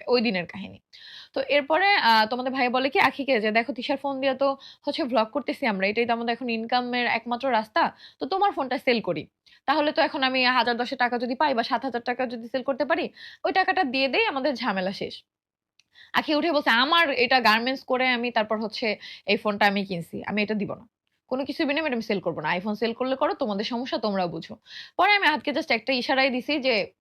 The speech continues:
"চুপ করো, তোমার আমি একবারও বলছি ওর ফোন সেল করার কথা? আমি তো বলছি আমার ফোন সেল করবো। আমার ফোন কিন্তু ওটা আমার পরিবারে দেওয়া ছিল, তোমাদের ভাইয়ার না, ওটা আমি অনেক আগে থেকেই চালাই।" শেষ কথা, আমার ফোন সেল করে দিছি। তারপরে কি করছি? আমার ফোন সেল করে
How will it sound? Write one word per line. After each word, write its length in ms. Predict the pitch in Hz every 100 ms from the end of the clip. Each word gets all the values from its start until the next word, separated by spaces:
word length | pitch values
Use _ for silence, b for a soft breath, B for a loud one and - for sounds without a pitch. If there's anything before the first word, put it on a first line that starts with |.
| -
"চুপ 140 | 302
করো, 200 | - 160
তোমার 220 | 170 220
আমি 120 | 233 240
একবারও 320 | 233 247 262
বলছি 300 | 262 269 247
ওর 80 | 202
ফোন 220 | 233 226
সেল 180 | 233 220
করার 180 | 233
কথা? 180 | 233 233
আমি 120 | 247
তো 100 | 233
বলছি 240 | 233 254 285
আমার 140 | 220
ফোন 160 | 214 190
সেল 200 | 196 175
করবো। 280 | - - - B B B
আমার 180 | 262 294
ফোন 200 | 330 320
কিন্তু 260 | 349 403
ওটা 180 | 392 269
আমার 180 | 240 233
পরিবারে 380 | 226 220 202 196
দেওয়া 180 | 165
ছিল, 220 | 170 - 170
তোমাদের 280 | 196 190
ভাইয়ার 300 | 190 220 175 -
না, 120 | - _ -
ওটা 140 | 214
আমি 100 | 196
অনেক 180 | 202 202
আগে 160 | 180
থেকেই 220 | 180 208 -
চালাই।" 240 | - - _ B B B B B _ -
শেষ 380 | - 415 370 -
কথা, 420 | - 247 285 285 320
আমার 180 | 277 269
ফোন 180 | 277 277
সেল 180 | 254
করে 160 | 226 214
দিছি। 300 | 202 202 247 294 _ b -
তারপরে 340 | 311 330 359
কি 140 | 294
করছি? 240 | 220 196 208
আমার 200 | 202 233
ফোন 200 | 269 262
সেল 220 | 269 262
করে 280 | 254 285 302